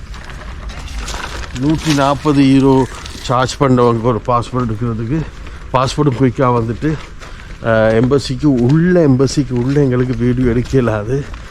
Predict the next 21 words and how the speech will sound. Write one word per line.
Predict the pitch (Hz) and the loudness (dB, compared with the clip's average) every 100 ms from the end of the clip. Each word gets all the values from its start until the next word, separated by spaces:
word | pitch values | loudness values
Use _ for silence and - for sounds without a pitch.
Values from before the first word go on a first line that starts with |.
| - | -14
So, | - 127 | -4 0
நான் | 120 120 107 | 0 0 0
வெளியால | 117 135 143 131 | 2 4 4 2
மட்டும் | 120 120 | 0 -2
தான் | 127 | 0
எடுத்தேன்னா, | 113 107 120 131 143 - - | -2 -2 -2 -2 -4 -8 -10
கார்ல | - 117 117 123 123 117 | -8 -2 0 0 -4 -4
போற | 123 120 | -4 0
நேரமும் | 127 123 127 - | 0 2 0 0
காட்டுறேன் | 117 117 120 113 | -2 -2 -4 -2
உங்களுக்கு | 113 113 117 135 151 - - - - - | -2 -2 0 2 2 0 -4 -6 -4 -2
எம்பசி | 113 120 - | 0 0 2
எப்படி | 117 107 123 | 2 4 4
இருக்குன்ட்டு. | 120 107 117 110 - - - - - - - - - - - - | 4 2 2 2 2 2 2 2 0 0 0 0 0 0 2 2
ஓகே, | - 170 151 | 4 4 6
இதுதான் | 151 156 175 | 4 4 4
பெர்லின்ல | 165 143 151 151 156 147 | 4 4 4 4 4 4
இருக்கிற, | 147 139 135 156 151 | 4 4 4 4 2
ஆ, | 139 - 123 127 127 - - - - - - - - - | 2 4 4 4 2 4 4 4 2 2 2 2 4 4
ஸ்ரீலங்கன் | 139 147 147 139 127 | 4 2 2 2 2
எம்பசி. | 131 127 151 160 | 4 2 4 4